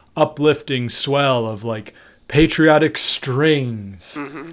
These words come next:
Speaker 1: And, like, you'll, you'll hear the music come flowing in,
Speaker 2: Mm-hmm.
Speaker 1: and there'll be a lot of emotion in the characters. And so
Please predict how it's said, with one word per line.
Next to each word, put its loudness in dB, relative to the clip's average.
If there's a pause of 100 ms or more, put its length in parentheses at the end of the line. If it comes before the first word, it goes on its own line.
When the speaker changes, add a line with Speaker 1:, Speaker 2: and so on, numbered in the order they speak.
Speaker 1:
And, -8
like, -6
you'll, -6
you'll 0
hear 2
the 2
music 2
come -4
flowing -2
in, -4
Speaker 2:
Mm-hmm. -6
Speaker 1:
and -8
there'll -4
be -2
a -4
lot 0
of -4
emotion 0
in -6
the -8
characters. -6 (580)
And -6
so 0